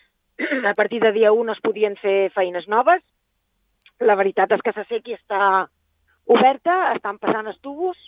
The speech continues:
i, pues, no sabem quan acabaran o com acabaran. De moment la previsió és que per dia quinze estiga tot tancat. No direm acabat, sinó direm tancat.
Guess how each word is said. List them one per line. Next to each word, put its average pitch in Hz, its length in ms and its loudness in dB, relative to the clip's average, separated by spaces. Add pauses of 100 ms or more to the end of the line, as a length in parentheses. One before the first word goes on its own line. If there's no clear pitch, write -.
(920)
i, 202 800 -6
pues, 175 180 2
no 196 140 -2
sabem 180 420 0 (1300)
quan 226 220 4
acabaran 214 480 4
o 190 40 0
com 196 220 0
acabaran. 190 540 -2 (1080)
De 208 100 2
moment 214 280 0
la - 80 4
previsió 247 400 0
és - 80 -2
que 269 160 -2
per 214 160 0
dia 220 220 0
quinze 269 340 -2
estiga 196 400 0
tot 190 320 0 (840)
tancat. 226 400 0 (480)
No 247 180 4
direm 254 240 2
acabat, 285 420 2
sinó 214 240 -2
direm 220 300 4
tancat. 190 340 -2